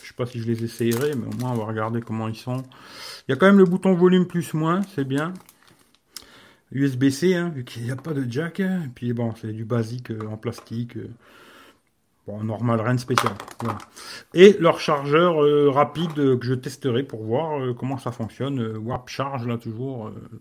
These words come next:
trente watts, si je me trompe pas. Voilà. Dans la boîte, c'est tout ce qu'il y a. Alors, dommage. Il n'y a pas d'adaptateur pour le U S B C vers jack.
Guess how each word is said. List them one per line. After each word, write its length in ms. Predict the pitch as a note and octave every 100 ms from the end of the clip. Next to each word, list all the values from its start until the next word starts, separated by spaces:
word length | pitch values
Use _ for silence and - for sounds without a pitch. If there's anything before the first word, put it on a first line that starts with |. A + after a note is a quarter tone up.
| _
trente 280 | - A#2+ A2+
watts, 280 | B2+ B2+
si 140 | - A#2+
je 80 | A#2
me 120 | A#2+
trompe 260 | - A2+ A2+
pas. 120 | - - - - - - - - - -
Voilà. 220 | B2 G2+
Dans 140 | A2 D3
la 100 | E3+
boîte, 240 | F#3 F#3+
c'est 80 | F3
tout 120 | -
ce 80 | -
qu'il 140 | -
y 20 | D3+
a. 240 | F3 F3+ -
Alors, 220 | C3 B2+ A#2
dommage. 640 | A#2+ E3+ F3+ E3+ B2+ - _ _ - - - - - - - _ _ -
Il 60 | E3
n'y 160 | D#3+
a 40 | D#3+
pas 120 | F3
d'adaptateur 760 | D#3+ D3+ - D3 E3 C#3 B2+
pour 180 | D3 D#3
le 720 | C3+ C3 B2+ B2 B2 A#2+ A#2 A#2+
U 160 | D3
S 100 | D3
B 140 | C3+ C#3+
C 220 | D3+ C#3+
vers 200 | C3 A#2
jack. 300 | B2 F#3